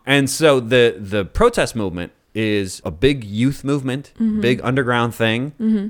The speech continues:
Speaker 1: But then every once in a while, three hundred thousand people
Speaker 2: Mm-hmm.
Speaker 1: come out to the streets
Speaker 2: Uh-huh.
Speaker 1: and protest for independence.
Speaker 2: Yeah.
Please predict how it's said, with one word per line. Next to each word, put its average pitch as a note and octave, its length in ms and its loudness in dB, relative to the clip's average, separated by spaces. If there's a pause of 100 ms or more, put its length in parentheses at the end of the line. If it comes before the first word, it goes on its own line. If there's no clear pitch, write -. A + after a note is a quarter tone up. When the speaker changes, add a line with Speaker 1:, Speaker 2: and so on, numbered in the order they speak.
Speaker 1:
But F#3+ 160 0
then A2+ 260 2
every D3 200 2
once D3+ 160 -2
in C3+ 60 -2
a - 40 0
while, G#2+ 80 0
three C#3 240 -2
hundred D#3 160 2
thousand A2+ 360 -2
people D#2+ 400 -6
Speaker 2:
Mm-hmm. A3 140 -2
Speaker 1:
come B2 140 0
out A#2 140 0
to - 80 -10
the F2+ 80 -8
streets - 440 -6
Speaker 2:
Uh-huh. G#3 240 -6 (140)
Speaker 1:
and F#3 320 -4
protest F#2 640 -4
for F2+ 180 -6
independence. D#2 600 -8
Speaker 2:
Yeah. G3+ 240 -10